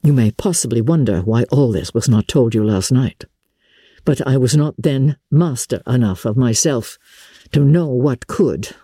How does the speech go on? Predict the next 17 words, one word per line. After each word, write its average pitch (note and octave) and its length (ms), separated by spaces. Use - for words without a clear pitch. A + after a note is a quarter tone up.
or B2+ 260
ought - 460
to C#3 100
be G2+ 140
revealed. G2+ 600
For D3 120
the D3+ 100
truth A3+ 300
of F3+ 120
everything C#3 600
here D#3+ 240
related, A2 600
I C3 180
can B2+ 200
appeal C3 440
more F#3+ 280
particularly A#2 880